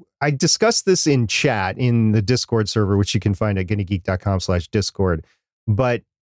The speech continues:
the O F T two flight, the Boeing C S T one hundred Starliner, is launching atop an Atlas five rocket. The Atlas five rocket is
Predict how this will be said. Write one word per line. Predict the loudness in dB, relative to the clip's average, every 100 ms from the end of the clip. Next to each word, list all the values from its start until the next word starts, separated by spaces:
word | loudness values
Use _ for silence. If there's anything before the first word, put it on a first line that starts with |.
| -2
the | -2 2 2 4 4 4 2 -2 _ _ _ -2
O | 2
F | 0 0
T | -4 -4
two | -2 2 2 2 2 0 -4 _ _ _ _ -2
flight, | 0 0 -2 -8 -12 -14 _ _
the | 0 4 4
Boeing | 2 2 2 2 0
C | 0 0
S | 0
T | 0 0
one | 0
hundred | 0 2 0
Starliner, | 0 -2 -2 -2 -4 -4 -6
is | -2 0
launching | 2 0 0 0
atop | -2 0 -2 -2
an | -4 -4
Atlas | -6 -6 -2 -2
five | -4 _ 0 0 -2 -4
rocket. | -4 -2 -2 -6 -10 _ _ _
The | -2
Atlas | -2 -2 -4
five | 0 0 0
rocket | 0 0 0 -2 -2
is | -2 2 2 2 0 -2